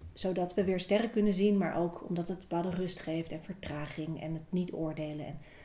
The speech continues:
alles wat samenhangt met duisternis. En ik vind dat project heel goed passen bij dat stadsdichterschap. Dus ik wil ook heel graag eigenlijk die twee een beetje in elkaar schuiven.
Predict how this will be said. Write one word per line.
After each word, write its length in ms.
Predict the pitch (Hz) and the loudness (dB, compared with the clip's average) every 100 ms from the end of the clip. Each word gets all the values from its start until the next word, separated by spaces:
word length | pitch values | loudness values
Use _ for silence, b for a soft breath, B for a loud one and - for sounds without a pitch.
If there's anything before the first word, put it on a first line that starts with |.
| B B | B B
alles 300 | 170 175 170 | 0 0 0
wat 180 | 165 | -2
samenhangt 420 | - 156 160 165 170 | 0 0 0 -2 -2
met 140 | 170 | -4
duisternis. 560 | 160 165 - 175 196 - b b b b b | -4 -4 -4 -6 -6 -10 b b b b b
En 160 | 180 | 0
ik 80 | 185 - | 0 2
vind 200 | - 208 | 6 8
dat 320 | 214 214 - - - | 6 2 -6 -14 -4
project 380 | 190 190 196 | 0 2 2
heel 120 | 202 202 | 2 2
goed 220 | 196 - | 0 0
passen 280 | 190 196 170 | 0 2 2
bij 100 | 170 | 0
dat 160 | 170 | -2
stadsdichterschap. 920 | - 180 175 160 147 156 - 143 151 | -2 -2 -2 -4 -6 -8 -8 -8 -8
Dus 100 | 170 | -6
ik 100 | 170 | -4
wil 120 | 175 | 0
ook 120 | 165 180 | 0 -2
heel 120 | 175 | -4
graag 240 | 165 165 - | -4 -4 -6
eigenlijk 340 | - 180 170 - | -6 -4 -2 -2
die 140 | 175 | -2
twee 240 | - 180 | 0 0
een 60 | 170 | 2
beetje 220 | 165 160 | 0 -2
in 60 | 180 | -6
elkaar 340 | 170 160 160 | -6 -4 -6
schuiven. 520 | - 170 165 170 175 | -6 -6 -4 -6 -10